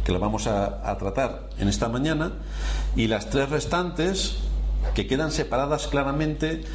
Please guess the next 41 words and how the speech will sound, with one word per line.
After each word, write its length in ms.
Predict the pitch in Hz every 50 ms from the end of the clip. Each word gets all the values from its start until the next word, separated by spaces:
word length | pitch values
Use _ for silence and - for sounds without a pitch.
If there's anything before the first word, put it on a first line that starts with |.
| - - - - - - - -
de 500 | 101 120 139 151 156 151 - - - - - - - -
la 180 | 107 104 107 -
quinta 340 | 156 165 160 151 147 135
trompeta. 520 | - 110 104 98 98 101 107 101 82 - 71 - - - - - - - - - - - - - - - - - - - - -
Pero 120 | 101 101
esto 140 | - - 147
lo 60 | 139
iremos 300 | 120 110 123 139 143 -
analizando. 520 | 131 101 95 92 90 - 120 101 90 98
Hoy 80 | 123 151
solamente 440 | - - 143 127 135 143 135 - 117
nos 140 | 117 110 107
vamos 220 | 127 127 117 127
a 40 | 117
centrar 360 | 113 107 101 101 123 131 131
en 100 | 135 117
las 160 | 104 95 -
cuatro 360 | 104 123 139 135 139 135 127
primeras 400 | - 110 104 107 117 123 117 -
trompetas. 680 | - - 101 90 87 - 95 - - - - - - - - - - - - - - - - - - -
Tenemos 320 | - 113 120 139 143 147 -
a 80 | 139
cuatro 260 | - 147 135 - 135 139
ángeles 400 | 147 143 135 - 170 180 170 -
tocando 320 | 127 113 123 127 135 131
sus 160 | - 123 107
cuatro 240 | - 139 131 - 123
trompetas 520 | 117 113 110 110 - 143 147 160 175 -
y 60 | 175 127
con 140 | - 117
el 60 | 117 110
sonido 320 | - 110 113 131 139 139
de 80 | 131 123
la 80 | 117
trompeta 420 | 113 110 104 101 123 151 151 156 -
viene 380 | 131 131 135 143 147 147 - - - -
un 180 | - 147 156 151
juicio 340 | 147 - 165 165 160 - 156
sobre 220 | - 147 123 113
la 140 | 107 104 -
tierra. 320 | 123 113 101 - 85 76